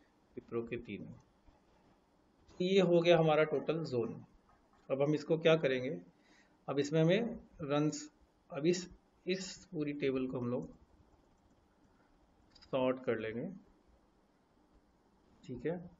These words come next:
तो easy रहेगा sort करके। हम उसको zone पर sort कर दिया।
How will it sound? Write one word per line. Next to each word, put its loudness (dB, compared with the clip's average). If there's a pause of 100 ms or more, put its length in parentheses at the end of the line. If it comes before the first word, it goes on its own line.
(220)
तो -2 (640)
easy 0
रहेगा 0
sort -6
करके। -8 (480)
हम -4
उसको -8 (880)
zone -4
पर -6 (2750)
sort -6
कर -8
दिया। -6